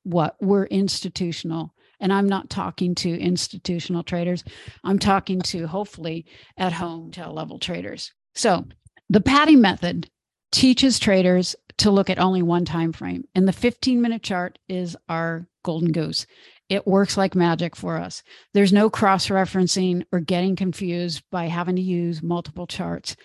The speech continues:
It's essentially one and done, and it's straightforward that allows us to rinse and repeat. Moving on to tip number two, eliminating back testing.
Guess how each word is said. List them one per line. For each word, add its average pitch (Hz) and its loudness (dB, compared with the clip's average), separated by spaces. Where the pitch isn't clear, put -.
It's 202 2
essentially 247 2
one 196 -2
and 226 -2
done, 180 -4
and 180 0
it's - -4
straightforward 180 -4
that 165 -6
allows 190 0
us 160 -4
to 170 -2
rinse 180 -4
and 160 -4
repeat. 143 -10
Moving 254 4
on 254 6
to 220 4
tip - 0
number 202 2
two, 180 -4
eliminating 208 4
back 160 -4
testing. - -8